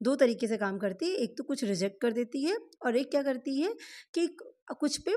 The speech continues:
pro rata अलॉटमेंट करा देती है। pro rata अलॉटमेंट का मतलब ये हो गया कि जितने शेयर्स के लिए आपने अप्लाई किया था,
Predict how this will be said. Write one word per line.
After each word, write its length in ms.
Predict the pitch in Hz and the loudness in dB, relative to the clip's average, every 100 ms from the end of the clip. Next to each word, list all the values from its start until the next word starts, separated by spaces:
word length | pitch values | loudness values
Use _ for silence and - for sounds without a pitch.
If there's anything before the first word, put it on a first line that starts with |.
| 453 | 2
pro 120 | 262 | 4
rata 220 | 240 294 302 | 4 4 2
अलॉटमेंट 380 | 220 190 208 190 | 0 2 -2 0
करा 140 | 190 | -2
देती 200 | 180 185 | -2 -4
है। 80 | 185 | -2
pro 120 | 240 | 2
rata 140 | 254 | 4
अलॉटमेंट 360 | 262 247 247 247 | 4 4 2 -2
का 60 | 254 | 0
मतलब 220 | 233 220 | -2 -2
ये 100 | 190 | -2
हो 140 | 196 196 | -2 -2
गया 220 | 185 302 | -2 -2
कि 140 | 311 | -2
जितने 340 | 208 202 247 330 | -6 -2 0 0
शेयर्स 320 | - 240 240 | 0 -2 -2
के 100 | 233 | -2
लिए 100 | 240 | 0
आपने 200 | 226 233 | 0 -2
अप्लाई 340 | 220 208 196 | -2 -2 -2
किया 280 | 196 220 196 | -2 -2 0
था, 280 | 190 202 | 4 2